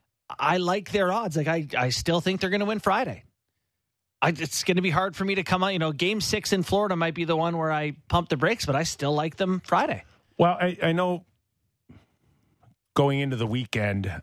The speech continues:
Speaker 2: I talked to you guys, and for me, after watching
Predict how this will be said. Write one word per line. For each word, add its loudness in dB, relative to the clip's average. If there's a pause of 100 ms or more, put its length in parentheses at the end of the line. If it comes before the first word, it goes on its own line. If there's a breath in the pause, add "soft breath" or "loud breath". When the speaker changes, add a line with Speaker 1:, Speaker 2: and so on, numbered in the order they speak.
Speaker 2:
I 2
talked 0
to -2
you 2
guys, -4 (400)
and 0 (800)
for 2
me, 2 (800)
after 2
watching 0